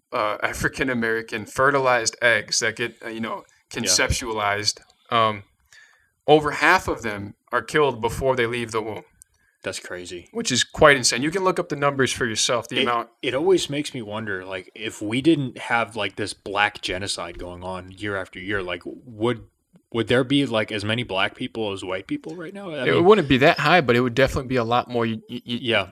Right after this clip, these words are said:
Speaker 1: by the numbers, you'd think there'd be twice as many black people around.
Speaker 2: Or, or three times. I mean, they're only, what, like, thirteen percent of the population?
Speaker 1: Well,
Speaker 2: It,
Speaker 1: if you
Speaker 2: it
Speaker 1: just did a direct, if you did a direct addition without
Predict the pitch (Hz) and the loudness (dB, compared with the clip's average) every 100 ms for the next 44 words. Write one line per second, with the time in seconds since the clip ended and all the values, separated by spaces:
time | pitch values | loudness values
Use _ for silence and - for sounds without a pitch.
0 | - 131 143 143 156 147 123 127 131 127 | 2 4 4 2 2 2 0 -2 -2 -4
1 | 127 117 110 123 117 127 120 117 113 113 | -4 -4 -4 -2 0 -2 -4 -6 -4 -4
2 | 117 131 117 117 113 107 104 _ - 117 | -4 -8 -4 -4 -4 -6 -10 _ -2 -2
3 | 117 110 98 - 120 196 202 131 104 117 | -2 -8 -8 -6 -4 -2 -2 -2 -4 -4
4 | 110 113 117 135 135 117 143 110 98 123 | -4 -2 -2 -2 -4 -2 -2 -2 -8 -10
5 | 120 131 117 113 - 113 101 - 113 104 | -8 -8 -8 -10 -8 -6 -8 -6 -8 -6
6 | 92 101 - 170 165 - 156 139 190 196 | -10 -8 -8 -10 -4 4 4 4 2 2
7 | - 170 143 127 113 120 131 - - - | 4 6 6 4 4 6 4 2 -6 -4
8 | 139 131 127 110 117 120 123 120 113 117 | -2 2 2 2 2 2 0 -2 0 0
9 | - - - _ _ _ 131 127 - 127 | 0 -4 -14 _ _ _ -4 2 4 4